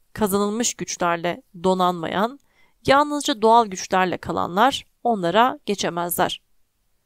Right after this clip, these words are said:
Buralara gidebilmek ve buralardan gelebilmek için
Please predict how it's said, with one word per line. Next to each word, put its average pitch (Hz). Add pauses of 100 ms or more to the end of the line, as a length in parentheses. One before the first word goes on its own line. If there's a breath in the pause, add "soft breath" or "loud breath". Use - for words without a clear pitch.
(520)
Buralara 349
gidebilmek 285
ve 240
buralardan 262
gelebilmek 226
için 214